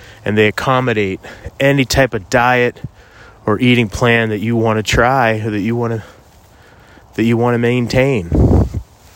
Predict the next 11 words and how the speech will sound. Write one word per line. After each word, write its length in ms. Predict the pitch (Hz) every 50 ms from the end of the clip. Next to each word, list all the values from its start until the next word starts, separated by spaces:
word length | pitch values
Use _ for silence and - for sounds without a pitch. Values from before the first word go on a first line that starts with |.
| - - - - - - - - _ _ - - - - -
If 160 | - 101 -
you're 160 | 110 104 98 95
vegan, 560 | 92 107 113 127 139 135 120 131 127 123 117
vegetarian, 880 | 110 113 113 101 95 - - - 131 127 131 127 127 127 127 123 120 - - - - - - - - - - -
carnivore, 800 | - - 117 123 131 127 123 123 110 117 120 120 123 120 123 120
paleo, 880 | 107 - - 123 127 123 127 127 127 120 120 120 123 123 123 120 113 101 - - - - - - - - _ - - - - - - - - -
whatever 240 | - 131 143 143 147
the 80 | 139
case 340 | 135 - - 139 135 - -
may 160 | 135 131 131
be. 400 | 123 127 135 139 123 98 82 -